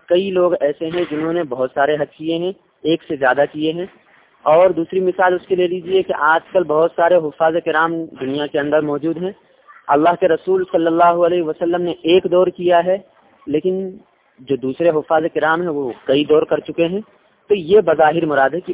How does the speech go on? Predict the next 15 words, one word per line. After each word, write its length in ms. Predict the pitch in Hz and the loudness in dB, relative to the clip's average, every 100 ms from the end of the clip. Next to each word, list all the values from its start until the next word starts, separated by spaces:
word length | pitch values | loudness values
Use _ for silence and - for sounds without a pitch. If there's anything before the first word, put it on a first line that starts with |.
| 127 | -4
بظاہر 520 | 139 156 165 202 196 - | 2 2 2 0 -4 -14
جو 180 | 147 160 - | -8 -6 -4
فرما 320 | 135 143 135 | -2 0 0
رہے 200 | 139 143 | -2 -6
ہیں 160 | 165 196 _ _ _ | -6 -8 _ _ _
اور 120 | 151 | -2
جو 120 | 143 - | -2 0
اعمال 520 | 135 139 156 175 185 | 2 2 4 4 2
میں 240 | 190 190 | 0 -2
بڑھا 340 | 170 127 147 156 | -2 0 2 2
رہے 140 | 156 | 0
ہیں، 80 | 175 | -2
وہ 120 | 170 147 | -4 -4
اس 120 | 214 | -4
اعتبار 340 | 180 - 139 | -4 -2 -2